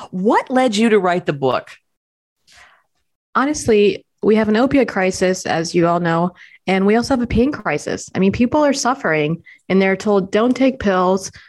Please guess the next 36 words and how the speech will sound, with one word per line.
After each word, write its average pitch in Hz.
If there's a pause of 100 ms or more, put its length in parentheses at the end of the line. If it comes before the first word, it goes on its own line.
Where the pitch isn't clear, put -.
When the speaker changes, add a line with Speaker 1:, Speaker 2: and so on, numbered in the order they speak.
(160)
Speaker 2:
don't 202
get 220
procedures, 196
don't 196
do 214
any 214
of 196
these 190
things." 240
And 202
no 202
one's 254
told 208
what 202
to 208
do 214
instead. 202 (600)
And 180
I -
see 233
people 247
with 214
pain 214
all 185
day, 202 (280)
especially 202
back 190
pain 175
and 170
neck 190
pain, 160
as 165
well 160
as 160
joint 175
pain. 160